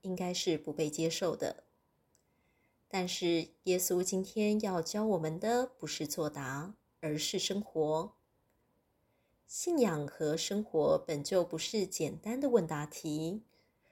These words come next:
很多人即便相信，也不一定有真正活出信仰。耶稣却要告诉我们，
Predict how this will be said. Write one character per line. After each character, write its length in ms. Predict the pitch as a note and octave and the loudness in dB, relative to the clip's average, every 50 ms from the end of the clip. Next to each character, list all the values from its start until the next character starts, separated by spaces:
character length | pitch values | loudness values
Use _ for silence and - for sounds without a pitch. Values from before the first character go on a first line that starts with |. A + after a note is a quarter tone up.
| _ _ _ _ _ _ | _ _ _ _ _ _
很 220 | _ - - E3 D#3+ | _ -8 -8 -8 -4
多 220 | - F3 F#3 F#3 | 2 6 6 6
人 400 | F3+ E3+ E3+ D#3+ D#3+ D#3+ D#3+ E3+ | 6 6 6 6 6 4 2 -2
即 220 | - - - E3 E3 | -4 -2 -2 -2 -2
便 260 | - G#3 G3 F#3 F#3 | 0 0 0 0 -2
相 260 | F#3 - A#3 A3+ A#3+ | -2 -4 -2 -2 -2
信， 420 | A3+ - - C#4+ C4 A3+ F#3 - - _ _ _ _ _ _ _ - | -2 -2 0 2 2 2 2 0 -4 _ _ _ _ _ _ _ 0
也 160 | F#3 E3+ E3 | 4 4 4
不 180 | E3 - B3 A3+ | 4 4 -2 -2
一 100 | G3 G3 | -2 -2
定 460 | - - D4 C#4 A#3+ G#3+ F#3 F3 - - | -2 -2 0 2 2 2 0 0 -2 0
有 260 | D#3+ C#3+ C#3 - - - | 0 0 0 0 -4 -6
真 280 | - - F#3+ F#3 F#3+ | -6 -4 -2 -2 -2
正 280 | - - G#3+ F3+ D#3 D3 | 0 0 2 2 0 -2
活 300 | - - - D#3 D3 C#3+ | -4 -4 0 2 2 2
出 260 | - - - E3+ D#3+ | 0 -4 -6 -4 -2
信 300 | D#3 - - F3+ D#3+ C#3+ | -2 -2 -2 -2 -2 -2
仰。 220 | C3+ C3 - - - _ _ _ _ _ _ _ _ _ _ _ _ _ _ _ _ _ _ _ _ _ _ _ _ - | -2 -4 -4 -6 -10 _ _ _ _ _ _ _ _ _ _ _ _ _ _ _ _ _ _ _ _ _ _ _ _ 0
耶 120 | F#3 F3+ | 0 2
稣 320 | F3 - - F3+ F3+ F3+ | 2 2 2 2 2 2
却 240 | F3+ F3+ - - F#3+ | 2 -2 -4 -6 -4
要 100 | F3+ E3+ | -4 -4
告 200 | E3 - F#3+ F#3 | -4 -4 -2 -2
诉 220 | E3+ - - E3+ E3 | -2 0 0 0 0
我 80 | D#3 D3+ | 0 0
们， 400 | D#3 D3+ D#3 D#3+ E3 F#3 G#3 | 0 -2 -2 -2 -2 -4 -6